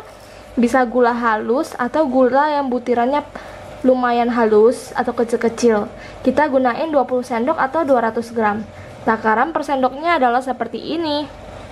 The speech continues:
Tidak terlalu munjung dan tidak terlalu peres. Ini juga bisa kalian sesuaikan dengan tingkat kemanisan yang kalian inginkan.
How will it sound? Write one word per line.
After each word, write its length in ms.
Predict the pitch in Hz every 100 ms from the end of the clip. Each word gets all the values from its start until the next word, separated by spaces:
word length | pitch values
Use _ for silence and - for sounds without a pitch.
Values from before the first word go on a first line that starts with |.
| - - - - - - -
Tidak 240 | 269 254 -
terlalu 320 | 254 247 247
munjung 480 | 247 247 269 339 311
dan 160 | 269
tidak 240 | 254 226 226
terlalu 240 | 240 226 226
peres. 400 | 269 311 294 - - - - 269
Ini 240 | 269 349
juga 240 | 302 277 233
bisa 400 | 233 - 262 285
kalian 240 | 285 262 262
sesuaikan 800 | 240 240 220 226 254 254 330 285
dengan 480 | 226 220 240 311 302
tingkat 400 | 262 240 277 277
kemanisan 640 | 254 226 220 220 294 294
yang 160 | 254 226
kalian 320 | 220 214 208
inginkan. 640 | 208 208 208 214 202 208